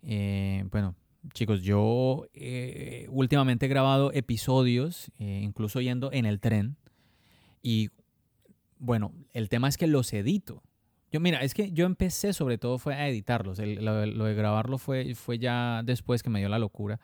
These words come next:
que yo hasta dudé en hacerlo. Pero editarlos, yo me iba, yo me iba en el tren y siempre lo comento, el tren, el tren de Nueva York no es ruidoso, lo siguiente.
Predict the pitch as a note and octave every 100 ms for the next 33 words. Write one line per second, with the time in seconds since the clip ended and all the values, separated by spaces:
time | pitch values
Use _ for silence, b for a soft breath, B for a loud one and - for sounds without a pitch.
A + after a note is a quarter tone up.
0 | b b b A2 G#2 G#2+ B2 A#2 G2+ G#2
1 | A2+ A#2+ A2+ - B B _ B2+ B2+ -
2 | B2+ A#2+ D3 D3 C#3+ B2+ C3 C#3+ C#3+ B2
3 | B2 C#3 D3 C3+ B2 A2+ C3 b b b
4 | b b b _ A#2+ G#2+ G2+ A#2 F3+ _
5 | F3+ - - B2+ C#3 C#3 A2+ C3 B2+ G#2
6 | G2+ G#2+ G#2 F#2+ A2+ B2 F#3 - _ _
7 | _ _ A2+ G#2+ - A#2 A#2 B2+ D3 D#3
8 | A#2 G#2 A#2+ C3+ A#2 A#2 C#3+ C3+ A#2 A#2
9 | B2 - A2 G#2 A2 A2 A2 C3+ G2 F#2